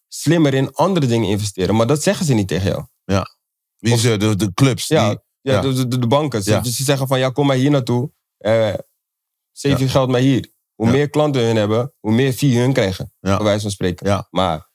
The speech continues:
Speaker 1: als jij bijvoorbeeld adviseurs hebt die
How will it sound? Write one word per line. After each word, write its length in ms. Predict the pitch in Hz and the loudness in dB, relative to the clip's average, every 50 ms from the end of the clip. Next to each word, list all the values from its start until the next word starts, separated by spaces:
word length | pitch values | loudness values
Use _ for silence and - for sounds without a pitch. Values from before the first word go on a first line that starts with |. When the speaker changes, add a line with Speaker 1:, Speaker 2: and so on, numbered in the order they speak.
| _ _ _ | _ _ _
Speaker 1:
als 180 | - 110 104 | -6 -4 0
jij 160 | - 117 120 | 0 0 0
bijvoorbeeld 420 | 113 113 - - 127 113 117 110 - | -2 -4 -4 -2 -2 -2 -2 -2 -2
adviseurs 560 | 123 123 - - 113 101 - 147 156 151 - | -4 -4 -2 -4 -6 -2 0 0 0 0 0
hebt 200 | 113 104 95 - _ _ _ _ _ _ _ _ _ _ _ _ _ _ | 0 -2 -2 -4 _ _ _ _ _ _ _ _ _ _ _ _ _ _
die 400 | _ 113 117 117 113 107 98 - | _ 0 0 2 2 0 -2 -6